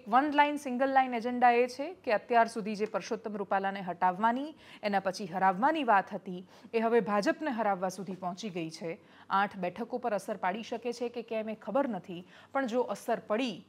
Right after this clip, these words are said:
તો સાબરકાંઠા, જામનગર, સુરેન્દ્રનગર, રાજકોટ, ભાવનગર, આ બધા લોકસભા ક્ષેત્રના સાંસદોએ ચિંતા કરવી જોઈએ, ઉમેદવારોએ ચિંતા કરવી જોઈએ.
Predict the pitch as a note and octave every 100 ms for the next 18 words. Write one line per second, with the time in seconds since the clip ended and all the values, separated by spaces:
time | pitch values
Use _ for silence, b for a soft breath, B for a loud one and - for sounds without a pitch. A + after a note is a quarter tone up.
0 | _ _ G3+ - G3 G#3+ G#3+ G#3 G3+ G3+
1 | F#3+ G3 G3 F#3+ G3 F#3 G3+ G3 F#3 F3+
2 | F3 F#3 E3+ F3 F3+ - G3+ F#3+ D#3+ F#3+
3 | A3 A#3 F3+ E3+ E3 E3+ E3 A3 C4 A#3+
4 | G3+ - G3 F3+ - - A3+ A3 G3+ F#3+
5 | F#3+ G3 F#3 F#3 F3+ F#3 F3+ F#3+ F3 E3+
6 | E3 F#3+ C4+ A3 F#3 E3 E3 G#3 b b
7 | - G#3 G3 F3+ F#3+ C4 C4+ A#3+ G3 F3+
8 | F#3+ E3+ E3+ E3 D#3+ D#3+